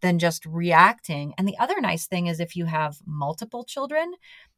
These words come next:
you have a plan as each one kind of hits that benchmark. You know, "Oh, this is how we handle the whole car and driving <laughs> thing." So that's one way to be proactive, is look at what's coming that you can control and predict and make a plan for it.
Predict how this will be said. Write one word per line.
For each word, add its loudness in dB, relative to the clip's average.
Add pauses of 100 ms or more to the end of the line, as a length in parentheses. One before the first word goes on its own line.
you 0
have 4
a 2
plan 0
as -2
each -8
one -4
kind -6
of -6
hits -8
that -8
benchmark. -6
You -4
know, 2
"Oh, 2
this -2
is -6
how 4
we 2
handle 0
the -2
whole -2
car 0
and -2
driving 2
<laughs> -2
thing." -6 (640)
So -4
that's 8
one 0
way 2
to -2
be -4
proactive, 0
is -4
look -2
at 0
what's 0
coming -4 (180)
that 0
you -2 (180)
can -2 (260)
control 4
and 2
predict -4
and 2
make 0
a -4
plan -8
for -12
it. -10